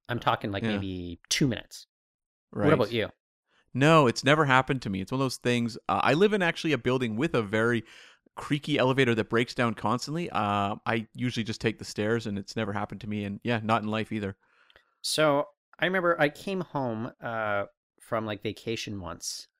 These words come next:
Speaker 1: and you know this story, but for our listeners, uh, I, uh, walk up to the elevator, and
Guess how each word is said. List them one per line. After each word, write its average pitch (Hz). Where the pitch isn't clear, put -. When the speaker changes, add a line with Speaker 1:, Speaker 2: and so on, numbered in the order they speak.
Speaker 1:
and 107
you 233
know 139
this 95
story, 101
but 110
for 143
our 110
listeners, 98
uh, 101
I, 120
uh, 107
walk -
up -
to 127
the 120
elevator, 127
and 120